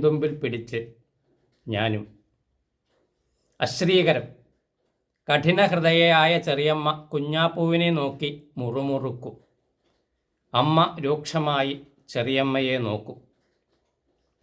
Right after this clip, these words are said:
കുഞ്ഞാപ്പുവിന് എന്തെങ്കിലും തിന്നാൻ കൊടുക്കുന്നത് എനിക്കും വലിയ സന്തോഷമാണ്.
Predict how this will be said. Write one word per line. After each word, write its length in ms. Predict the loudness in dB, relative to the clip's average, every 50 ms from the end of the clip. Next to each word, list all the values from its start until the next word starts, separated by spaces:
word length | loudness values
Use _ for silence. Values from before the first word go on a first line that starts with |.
| _ _ _ _ _ _ _ _ _ _ 0
കുഞ്ഞാപ്പുവിന് 800 | 0 2 4 4 6 6 6 4 4 2 2 4 4 4 4 2 0 -2 -4 0 0
എന്തെങ്കിലും 540 | 2 4 4 4 2 2 2 2 0 0 -2 -2 0
തിന്നാൻ 380 | 0 2 2 2 2 2 2 2 0 0
കൊടുക്കുന്നത് 640 | 0 2 0 0 0 -2 -2 -2 0 -2 -2 -2 -4 -6 -10 -16 _ _ _ _ _ _ _ _ _ _ _ _ _ _
എനിക്കും 480 | -4 -2 0 0 -2 -2 -2 0 0 2 2 2
വലിയ 240 | 2 2 2 2 2 2 0
സന്തോഷമാണ്. 760 | -2 -2 -2 -2 -2 -4 -4 -2 -2 -2 -2 -2 -4 -6 -10